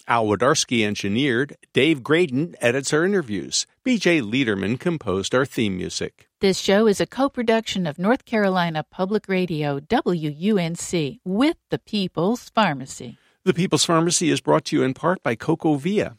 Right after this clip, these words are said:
Speaker 1: the maker of high-potency coco flavanol supplements that support cognitive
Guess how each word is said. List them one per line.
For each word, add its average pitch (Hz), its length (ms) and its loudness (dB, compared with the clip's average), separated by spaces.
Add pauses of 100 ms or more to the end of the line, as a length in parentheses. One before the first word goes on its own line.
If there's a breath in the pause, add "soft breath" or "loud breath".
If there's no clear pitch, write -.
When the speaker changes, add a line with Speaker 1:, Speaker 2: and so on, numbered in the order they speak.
(140)
Speaker 1:
the 120 60 4
maker 127 360 2
of - 80 -4
high-potency 156 840 -2
coco 135 320 0
flavanol 120 500 0
supplements 185 580 2
that 107 120 0
support - 540 0
cognitive 175 600 2